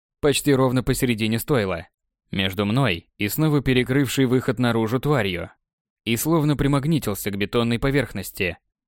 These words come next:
засыпанной сгнившей соломой, встав на один конец, а другим описывая в воздухе плавные круги. Час от часу не легче. Свиномразь начала потихоньку пятиться, отползать к выходу из стойла,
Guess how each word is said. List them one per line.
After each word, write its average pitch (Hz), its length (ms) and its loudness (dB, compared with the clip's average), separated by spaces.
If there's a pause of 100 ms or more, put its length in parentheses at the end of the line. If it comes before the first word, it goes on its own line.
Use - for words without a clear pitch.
засыпанной 131 720 0
сгнившей 127 420 0
соломой, 117 640 0 (120)
встав 107 320 -2
на 110 140 0
один 110 240 0
конец, 127 460 -2 (240)
а 98 160 -2
другим 127 340 2
описывая 131 500 2
в 110 60 -2
воздухе 120 400 0
плавные 110 400 0
круги. 110 420 -2 (840)
Час 135 280 -2
от 147 160 2
часу 110 260 -4
не 110 140 0
легче. 98 480 -2 (800)
Свиномразь 135 600 2
начала 131 320 2
потихоньку 127 580 -2
пятиться, 104 580 -2 (360)
отползать 101 600 -2
к - 60 -8
выходу 120 340 2
из 120 100 2
стойла, 98 460 -2